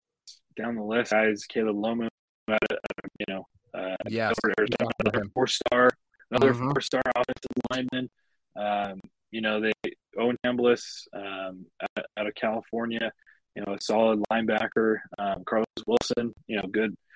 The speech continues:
Speaker 1: three-star athlete that should be playing wide receiver. So, I mean, it's, it is a great time to be a Ute because Utah is just continuing to,
Speaker 2: Mm-hmm.
Speaker 1: to get better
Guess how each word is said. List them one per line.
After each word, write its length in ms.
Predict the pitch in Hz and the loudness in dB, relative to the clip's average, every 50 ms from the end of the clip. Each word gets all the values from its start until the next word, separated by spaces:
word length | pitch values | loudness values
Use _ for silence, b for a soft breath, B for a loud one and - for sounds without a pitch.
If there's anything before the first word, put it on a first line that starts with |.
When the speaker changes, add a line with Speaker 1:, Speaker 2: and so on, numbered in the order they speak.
| b _ | b _
Speaker 1:
three-star 440 | - 127 127 - - 120 113 113 107 | 2 2 2 4 4 2 4 4 4
athlete 580 | 107 104 113 113 - - 117 117 117 117 - - - - _ | 4 2 2 0 0 0 2 2 2 2 0 -4 -16 -18 _
that 160 | - 101 95 - | -8 -6 -4 -4
should 160 | - - 117 | -2 -2 0
be 120 | 110 113 107 | 0 0 -2
playing 280 | - 120 110 110 110 | -2 -4 -4 -2 -2
wide 220 | 107 98 101 107 104 | 0 0 0 0 0
receiver. 480 | 101 - - 110 104 104 104 107 101 | -2 -4 -4 -4 -2 0 0 0 0
So, 300 | 95 - 104 101 95 95 b b b b b b b b b b _ _ _ _ _ _ _ _ _ _ _ _ _ _ _ - - _ _ _ | 0 0 0 0 -2 -2 b b b b b b b b b b _ _ _ _ _ _ _ _ _ _ _ _ _ _ _ -20 -20 _ _ _
I 80 | 101 104 | -2 0
mean, 360 | 107 107 107 101 98 95 95 - _ _ _ _ _ | 2 2 2 2 2 0 -4 -8 _ _ _ _ _
it's, 340 | - - - - - - - - _ _ _ _ _ _ _ _ _ _ _ - _ - - - - - | -4 -4 -4 -4 -8 -14 -16 -16 _ _ _ _ _ _ _ _ _ _ _ -20 _ -20 -20 -20 -18 4
it 100 | - 123 | 8 8
is 100 | 131 127 | 8 8
a 60 | 107 95 | 8 4
great 340 | - 98 107 110 117 - | 2 4 4 4 4 4
time 480 | - 127 117 110 107 107 98 95 92 - _ _ _ _ _ | 2 2 2 4 4 2 0 -2 -6 -10 _ _ _ _ _
to 120 | - 104 98 - | -6 -6 -6 -4
be 100 | - 104 | -4 -2
a 100 | 101 95 90 - | -2 -2 -4 -6
Ute 340 | 101 98 92 - - - - _ _ _ | -6 -6 -6 -8 -10 -16 -16 _ _ _
because 680 | - 98 92 - 98 95 95 95 92 92 90 - - - b b b b b b b _ _ _ _ | -12 -12 -8 -6 -4 -2 -2 -2 -4 -6 -8 -10 -12 -14 b b b b b b b _ _ _ _
Utah 360 | - 104 107 - - 107 107 104 | -4 -4 0 4 8 8 8 8
is 120 | 101 98 | 6 4
just 180 | 104 101 - - | 0 -2 -2 -4
continuing 600 | - 101 - - 110 107 104 104 104 101 101 95 | -6 -8 -4 -4 -2 -2 0 0 0 -2 -4 -6
to, 140 | - - - - - - 95 90 - - - - _ _ _ _ | -8 -10 -10 -10 -6 -6 -4 -4 -4 -6 -10 -16 _ _ _ _
Speaker 2:
Mm-hmm. 220 | 143 123 127 120 113 - _ _ _ | -4 -2 -2 -2 -2 -6 _ _ _
Speaker 1:
to 100 | - - | -6 0
get 160 | - 110 107 | 2 2 4
better 380 | - 104 101 101 98 - - - | 6 6 6 6 4 -2 -8 -14